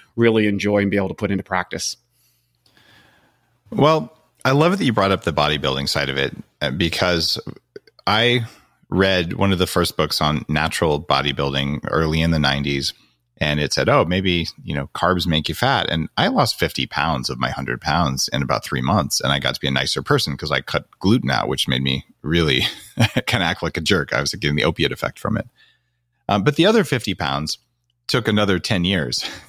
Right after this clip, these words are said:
Speaker 2: <laughs> to come off. And that was why I wrote The Bulletproof Diet, because it isn't just a single variable, but blood sugar is a massive variable. It's one of the reasons I just invested in Levels, um, one of the few investors and, um, advisor to the company,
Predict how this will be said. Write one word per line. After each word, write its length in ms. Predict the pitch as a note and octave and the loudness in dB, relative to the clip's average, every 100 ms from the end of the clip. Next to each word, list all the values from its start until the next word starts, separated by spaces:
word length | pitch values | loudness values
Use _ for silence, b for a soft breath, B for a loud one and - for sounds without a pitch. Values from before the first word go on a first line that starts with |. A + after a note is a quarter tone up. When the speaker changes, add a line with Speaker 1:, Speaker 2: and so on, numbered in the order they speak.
| - | 0
Speaker 2:
<laughs> 180 | C#3 C3+ | 2 2
to 120 | A#2 | 0
come 160 | G#2+ C#3+ | 0 0
off. 220 | F2 - B B | -2 -4 B B
And 120 | B2+ B2 | 2 4
that 120 | A#2 | 4
was 160 | A#2+ | 2
why 180 | A2+ G#2+ | 2 2
I 100 | G2 | 2
wrote 240 | F#2+ F2+ - | 2 0 -2
The 60 | |
Bulletproof 420 | E2 E2 D2+ E2+ | -2 -2 -2 -4
Diet, 380 | - C3 F2+ E2+ B B B | 0 0 0 -4 B B B
because 500 | G#2 G2+ F#2+ F2+ F#2+ - b - | -4 0 0 -2 -6 -12 b -2
it 140 | A#2 | 2
isn't 280 | C#3 B2 G2 | 2 2 0
just 200 | F2+ - | 0 -2
a 40 | |
single 260 | - E2 D#2+ | -4 -4 0
variable, 500 | B2+ C3+ E2 D2+ F2 - | 2 2 0 -4 -6 -6
but 180 | - F3 | -4 0
blood 220 | G#3 A3 | 2 2
sugar 220 | G3+ C#3+ A2+ | 2 2 2
is 180 | A2+ - | 0 0
a 80 | A2+ | 0
massive 640 | A#2+ C3+ E3 G#3 - A2+ | 2 2 2 0 0 -2
variable. 440 | E2+ C#2+ D2 G#2 G#2 | 0 -2 0 -2 -2
It's 140 | - | 0
one 80 | B2 | 2
of 60 | A2 | 2
the 60 | |
reasons 280 | G#2 G2 G2 | 2 0 0
I 200 | E2+ E2+ | 0 0
just 300 | D#2+ F2 - | -4 -6 -2
invested 420 | F2+ D#2+ - F2+ | 0 0 0 -2
in 260 | E2 D#2+ E2 | 0 -2 -4
Levels, 640 | - E2+ D#2 E2+ F2+ - - b b b _ - | -2 0 0 -2 -2 -2 -6 b b b _ -4
um, 380 | D#2 D#2+ - - | -2 0 -2 -2
one 200 | E2+ F2 | 0 2
of 80 | E2 | 2
the 160 | D#2 - | 0 0
few 180 | F2+ F2 | 0 2
investors 520 | D#2+ D#2+ - E2 - | 2 0 0 -2 -4
and, 280 | - D2+ D#2+ - - | -2 -2 -2 -6 -4
um, 280 | C#2+ D2 D#2 | -2 0 -2
advisor 480 | - E2 G2 A#2 E2 | -2 2 2 0 -2
to 60 | |
the 80 | - | -2
company, 380 | D#2+ - D#2 | -4 -2 0